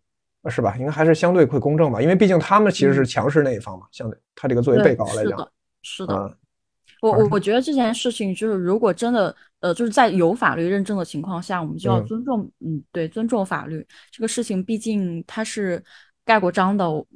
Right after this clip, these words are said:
Speaker 2: 所以说它有完整的一套背后的逻辑在那里。
Speaker 1: 嗯。
Speaker 2: 呃，我只是作为从业人员来说，我其实还是蛮体谅我们这个圈子里的大多数人的。
Speaker 1: 嗯。<laughs> 哎，那，那你觉得为什么这个事儿会在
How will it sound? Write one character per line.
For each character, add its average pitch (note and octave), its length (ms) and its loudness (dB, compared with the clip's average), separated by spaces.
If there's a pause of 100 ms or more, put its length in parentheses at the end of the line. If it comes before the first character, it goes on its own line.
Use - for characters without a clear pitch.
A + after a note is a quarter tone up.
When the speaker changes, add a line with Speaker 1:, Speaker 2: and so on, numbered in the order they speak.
(140)
Speaker 2:
所 - 240 -6
以 F3+ 100 0
说 F#3 320 -2
它 F#3 300 -4
有 D#3 200 0
完 A#2+ 380 -2
整 F#3+ 200 -2
的 D#3 140 -2
一 D3+ 120 -4
套 F3+ 320 0
背 G3+ 160 0
后 G#3 180 -2
的 D#3+ 100 -2
逻 D#3 200 -6
辑 G3+ 120 -4
在 G#3 200 0
那 F3 120 0
里。 - 200 -6 (300)
Speaker 1:
嗯。 C3+ 120 -2
Speaker 2:
呃， D#3 140 0
我 F3+ 120 2
只 F#3+ 120 -4
是 A3+ 160 0
作 A3+ 180 0
为 G3 140 4
从 F#3 280 -2
业 B3+ 380 4
人 D#3 240 -2
员 E3+ 140 -2
来 C#3+ 160 -2
说， F3 240 -4
我 D#3+ 60 0
其 E3+ 140 -8
实 F#3 80 -6
还 E3+ 200 -4
是 G3+ 160 -4
蛮 E3 240 0
体 - 200 -8
谅 F3+ 120 0
我 E3+ 60 -2
们 D3+ 100 -6
这 G#3 100 -4
个 F#3+ 60 -2
圈 F#3 280 -4
子 F#3 100 -4
里 C#3 140 -6
的 G2 280 -8 (240)
大 G3 200 4
多 F#3+ 200 4
数 F#3+ 180 -2
人 C3 240 -2
的。 D3 80 -2 (400)
Speaker 1:
嗯。 C#3+ 160 4
<laughs> - 20 -20 (440)
哎， D#3+ 100 0 (200)
那， B3 80 -4 (180)
那 B3 120 10
你 D3+ 80 8
觉 B2+ 140 6
得 F#3 80 8
为 G#3+ 140 8
什 D3+ 100 2
么 D#3+ 80 2
这 F#3 140 8
个 C3+ 60 6
事 D#3+ 120 6
儿 C#3+ 80 8
会 D3 160 8
在 C#3 340 6